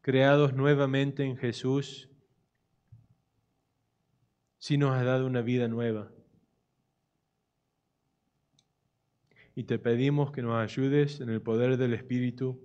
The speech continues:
a vivir de manera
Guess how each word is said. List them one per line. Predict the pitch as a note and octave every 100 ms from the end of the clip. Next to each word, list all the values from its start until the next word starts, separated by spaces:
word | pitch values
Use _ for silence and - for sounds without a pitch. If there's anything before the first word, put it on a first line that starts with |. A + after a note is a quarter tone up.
| - - _ _ _ _ _ _ _ _ _ _
a | A#2+
vivir | A2+ A#2 A#2 C3+ B2+
de | B2+
manera | A#2 A2+ A#2+ A#2+ B2